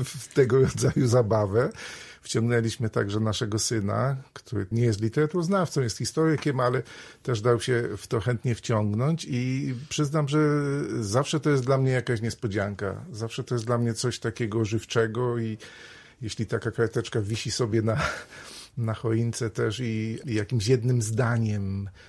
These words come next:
dwoma zdaniami odsyła, odsłania coś, coś innego, ciekawego, to,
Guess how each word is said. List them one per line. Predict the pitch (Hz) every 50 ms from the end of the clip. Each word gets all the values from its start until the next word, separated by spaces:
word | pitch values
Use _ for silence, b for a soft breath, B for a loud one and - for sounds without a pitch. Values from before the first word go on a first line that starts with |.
| B B B
dwoma | 107 90 110 120 120 120 117
zdaniami | 104 104 104 113 113 113 117 120 113 113 110 110 107 -
odsyła, | - 110 - - - - - 123 120 113 107 104 107 -
odsłania | 117 113 - - - 117 117 117 117 117 117 117 113 107 104 -
coś, | - - 120 107 - - - - - - -
coś | - - 113 110 -
innego, | - 113 110 110 107 113 117 120 107 101 101
ciekawego, | - - 110 - 123 120 101 101 107 110 110 110 117 113
to, | 110 - 120 113 113 113 113